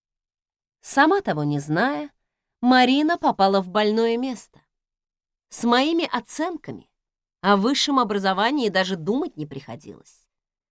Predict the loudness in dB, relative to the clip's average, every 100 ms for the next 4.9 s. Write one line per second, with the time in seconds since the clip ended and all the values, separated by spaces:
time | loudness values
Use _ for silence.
0 | _ _ -2 2 4 4 2 -2 -4 -4
1 | 0 -2 -2 -2 -2 0 -2 0 0 0
2 | -2 0 0 0 2 2 2 -6 -6 -2
3 | 0 0 -2 -2 -2 -4 -6 _ _ _
4 | _ _ -6 -2 -2 -4 -8 -10